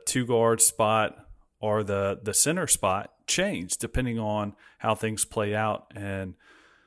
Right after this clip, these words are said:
um, so it's gonna be very, very interesting to see how Memphis plays in a controlled environment with no fans, three games, three days,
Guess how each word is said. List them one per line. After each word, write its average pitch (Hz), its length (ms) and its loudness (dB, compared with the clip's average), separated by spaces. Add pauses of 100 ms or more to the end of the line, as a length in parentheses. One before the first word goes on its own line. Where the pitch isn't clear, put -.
(160)
um, 90 600 -2 (880)
so - 200 4
it's 113 100 4
gonna 185 140 0
be 160 120 0
very, 123 380 2
very 107 320 2
interesting 98 720 -2
to - 140 -2
see 104 480 2 (440)
how 117 200 0
Memphis 113 380 0
plays 95 600 -2 (520)
in 101 560 -6
a 92 300 -8
controlled 117 440 2
environment 107 540 0
with 98 120 -10
no 101 180 -4
fans, 110 640 -4 (1080)
three 123 180 0
games, 113 560 2 (520)
three 120 200 -2
days, 110 500 0